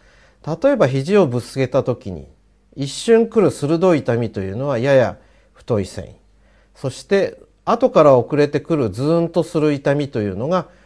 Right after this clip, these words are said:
細い、えー、線維の動きというふうに言われております。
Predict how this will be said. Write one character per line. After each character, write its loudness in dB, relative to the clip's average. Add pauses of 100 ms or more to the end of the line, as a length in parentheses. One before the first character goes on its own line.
(120)
細 0
い、 -4
え -8 (320)
ー、 -20
線 -2
維 -4
の 2
動 -4
き -20
と -20 (360)
い -4
う -4
ふ -6
う 0
に 2
言 0
わ 0
れ -8
て -6
お 2
り -4
ま -16
す。 -20